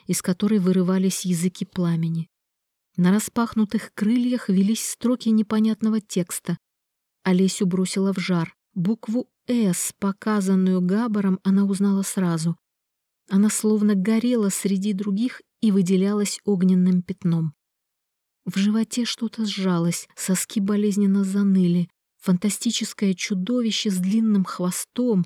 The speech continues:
украшенным на конце острой стрелкой, было словно душой Габбара. Неистовый, дикий, свирепый, способный растерзать, разорвать на части, а затем спалить, оставив только пепел.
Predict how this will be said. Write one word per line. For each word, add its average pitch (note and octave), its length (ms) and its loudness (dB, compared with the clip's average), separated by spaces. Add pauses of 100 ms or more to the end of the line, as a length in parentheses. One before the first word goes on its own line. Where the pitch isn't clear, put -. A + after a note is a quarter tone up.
(100)
украшенным A3+ 680 0
на G#3+ 140 2
конце G#3 480 0
острой F#3+ 400 -2
стрелкой, B3 580 -2 (260)
было A#3 280 2
словно B3 560 -2
душой A3+ 520 -2
Габбара. F3+ 580 -2 (600)
Неистовый, F#3+ 920 2
дикий, F3+ 640 0
свирепый, F3 840 0 (100)
способный A3 640 2
растерзать, G#3+ 840 -2
разорвать A3 560 0
на A#3+ 140 0
части, - 560 -2 (120)
а G3+ 80 2
затем G#3 360 0
спалить, G3+ 800 0
оставив G3 600 -4
только E3+ 380 -4
пепел. E3 520 -8